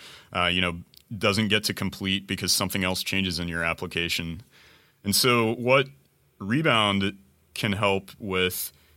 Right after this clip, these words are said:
is to provide a source of truth for your animation state by giving you these spring models. And what that means is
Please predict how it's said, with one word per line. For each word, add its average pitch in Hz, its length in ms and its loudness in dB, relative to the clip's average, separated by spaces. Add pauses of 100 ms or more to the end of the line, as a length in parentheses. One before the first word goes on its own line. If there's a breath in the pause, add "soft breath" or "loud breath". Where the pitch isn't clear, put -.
is 107 220 2
to 110 100 -2
provide 104 480 4
a 98 40 2
source 113 340 2
of 95 100 -6
truth 143 380 -2
for 95 800 0 (260 soft breath)
your 101 160 0
animation 104 560 2
state 85 520 -2
by 90 160 2
giving 104 220 0
you 98 140 0
these 92 200 -2
spring 98 440 0
models. 90 640 -2 (480 soft breath)
And 98 640 2 (380)
what 110 120 -2
that 107 160 4
means 123 320 2
is 95 460 0